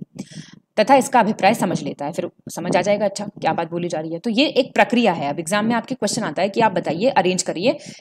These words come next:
कि क्रम क्या है इसका। अब सुनिए, सबसे पहले होगा encoding, कूट लेखन, फिर होगा संचारण, transmission।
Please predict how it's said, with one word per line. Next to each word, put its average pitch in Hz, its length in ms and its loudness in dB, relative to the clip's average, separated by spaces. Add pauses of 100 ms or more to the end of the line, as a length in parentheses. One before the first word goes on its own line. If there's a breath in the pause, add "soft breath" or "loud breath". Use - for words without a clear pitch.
कि 254 280 -4
क्रम 254 200 6
क्या 151 140 -2
है - 140 -10
इसका। - 320 -10 (140)
अब 180 80 0
सुनिए, - 420 -8
सबसे - 260 6
पहले 233 240 4
होगा 170 560 -2
encoding, 160 500 -4 (960)
कूट 240 220 2
लेखन, - 280 -8 (420 loud breath)
फिर 285 140 6
होगा 285 220 8
संचारण, 247 500 2 (760)
transmission। 190 540 0